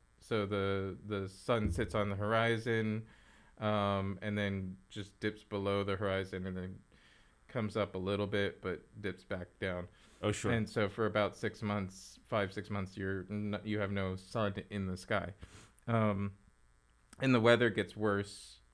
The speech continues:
Speaker 1: Um, it's not good year round, but
Speaker 2: Yeah.
Speaker 1: it's, it gets worse. Um, and so winters are, are pretty big there.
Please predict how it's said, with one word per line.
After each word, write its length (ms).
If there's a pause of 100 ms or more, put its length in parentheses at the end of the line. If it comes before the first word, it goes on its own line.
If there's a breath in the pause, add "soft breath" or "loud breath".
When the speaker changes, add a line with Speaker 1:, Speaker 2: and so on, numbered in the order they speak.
Speaker 1:
Um, 420
it's 180
not 360
good 280
year 240
round, 560
but 120
Speaker 2:
Yeah. 180
Speaker 1:
it's, 440
it 240
gets 200
worse. 480 (640 soft breath)
Um, 540
and 280
so 200
winters 420
are, 340
are 140
pretty 300
big 280
there. 240